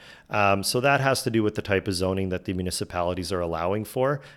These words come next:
and the type of densities. Developers basically look at the piece of land, see what they're allowed to zone it for,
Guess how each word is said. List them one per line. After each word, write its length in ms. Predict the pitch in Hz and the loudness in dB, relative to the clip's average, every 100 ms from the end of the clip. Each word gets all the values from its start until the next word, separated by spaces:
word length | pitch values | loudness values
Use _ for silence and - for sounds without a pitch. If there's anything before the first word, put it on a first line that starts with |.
| - | -8
and 120 | 101 | -6
the 60 | 95 | -2
type 240 | 107 - | -2 -2
of 80 | 85 | -4
densities. 540 | 87 87 - 87 78 | -6 -6 -8 -10 -8
Developers 560 | 117 110 139 143 120 - | -2 4 4 4 0 0
basically 440 | 101 - 101 98 | 0 0 -4 -4
look 220 | 92 104 | -2 0
at 120 | 120 - | -2 -4
the 60 | |
piece 300 | - 110 - | -6 -4 -2
of 80 | 110 | -2
land, 340 | 90 87 87 - - - - - _ - | 0 -2 -4 -10 -20 -20 -20 -20 _ -8
see 300 | - - 117 | -4 2 6
what 160 | 113 | 6
they're 140 | 120 107 | 6 6
allowed 280 | 104 101 98 | 8 6 4
to 80 | 110 | 2
zone 260 | 95 90 | 2 2
it 100 | 87 | 0
for, 360 | - 85 85 | -4 -4 -2